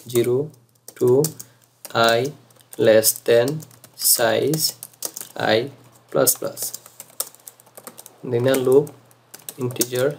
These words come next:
j equal zero to j less than size j plus plus. Actually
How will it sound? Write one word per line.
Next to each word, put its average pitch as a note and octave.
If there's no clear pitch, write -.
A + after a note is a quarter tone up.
j A#2+
equal B2
zero A#2+
to D3
j B2
less A#2
than C3+
size B2+
j B2+
plus D#3+
plus. -
Actually D3+